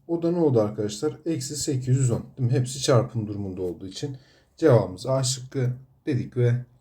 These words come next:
geçtik. Şimdi geldim arkadaşlar. Yine benden f türev biri soruyor. O zaman bak, önce şu f x'i bir düzenleyelim.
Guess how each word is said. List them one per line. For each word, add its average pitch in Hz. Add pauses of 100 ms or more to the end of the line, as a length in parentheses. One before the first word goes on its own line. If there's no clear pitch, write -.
(340)
geçtik. - (1600)
Şimdi 123
geldim 143
arkadaşlar. 104 (420)
Yine 277
benden 233
f 240
türev 208
biri 190
soruyor. 120 (240)
O 262
zaman 233
bak, 127
önce 262
şu -
f 226
x'i -
bir 175
düzenleyelim. 123